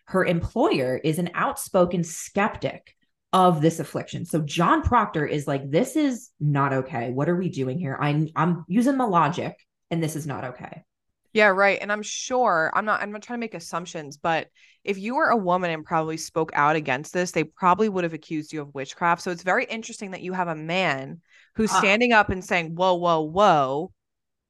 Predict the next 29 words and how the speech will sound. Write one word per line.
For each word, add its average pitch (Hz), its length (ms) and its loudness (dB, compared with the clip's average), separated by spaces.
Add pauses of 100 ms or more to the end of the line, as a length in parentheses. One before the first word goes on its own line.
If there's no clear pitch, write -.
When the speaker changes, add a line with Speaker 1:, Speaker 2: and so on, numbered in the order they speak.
(240)
Speaker 2:
I 254 160 6
don't 359 160 -4
believe 269 260 -8
in 208 80 -8
any 233 260 -2
of 190 80 -4
this. 170 260 -2
And, 196 60 -8
like, 170 140 -4
what 175 180 2
are 339 100 2
we 208 120 0
doing 175 340 -4
here? 139 260 -8
Like, 160 180 -4
this 240 200 0
just 240 160 -8
seems 208 280 -4
like 175 200 -2
it's 165 260 -4
fake. - 400 -4 (1080)
Speaker 1:
A-, - 280 -2
and 208 200 4
that's 202 240 2
what 220 100 -2
he 202 260 -6
basically 165 560 0
does. 143 520 2
And 156 500 0